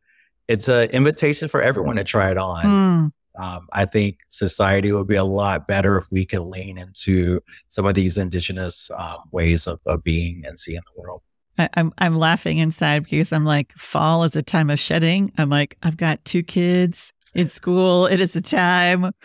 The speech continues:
Speaker 2: where it's like, okay, the logistics, the coordination, the clothes, the buying." The, I'm like, "What would it be like to do that rhythm that we're in, but
Speaker 1: Yeah.
Speaker 2: also think of," I'm like, "So I'm gonna be <laughs> reflecting on that a little bit."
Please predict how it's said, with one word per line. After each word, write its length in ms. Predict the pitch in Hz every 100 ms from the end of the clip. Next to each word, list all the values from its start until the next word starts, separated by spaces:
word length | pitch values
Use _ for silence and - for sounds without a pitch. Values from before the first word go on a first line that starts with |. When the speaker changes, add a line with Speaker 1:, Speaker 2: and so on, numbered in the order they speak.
| -
Speaker 2:
where 180 | 170 170
it's 180 | 175 -
like, 180 | 165 170
okay, 320 | - 180 151
the 120 | 147
logistics, 600 | 147 156 208 - - -
the 80 | -
coordination, 840 | - 170 165 180 190 - 165 160
the 120 | 151 156
clothes, 520 | - 196 190 180 156
the 100 | 160
buying." 420 | 170 170 170 160
The, 100 | 156 -
I'm 120 | 170
like, 260 | 170 156 - _ _ _ _
"What 140 | 185
would 140 | 220 262
it 80 | 226
be 140 | 151
like 500 | 151 190 147 - - -
to 120 | -
do 360 | 151 165 165 185
that 360 | 170 175 190 -
rhythm 580 | 151 156 160 156 202 277 -
that 160 | 160
we're 140 | 165 202
in, 400 | 170 160 160 180
but 100 | 160
Speaker 1:
Yeah. 60 | 156
Speaker 2:
also 320 | 170 - 165
think 260 | - 165
of," 120 | 196 175
I'm 140 | 165
like, 280 | 160 160 -
"So 240 | - 160
I'm 140 | 156 160
gonna 180 | 165 156
be 300 | 151 151 151 -
<laughs> 160 | _ _
reflecting 600 | - - 196 - - 240
on 240 | - 170
that 180 | 170 165
a 40 | 170
little 280 | 165 160
bit." 320 | 160 160 156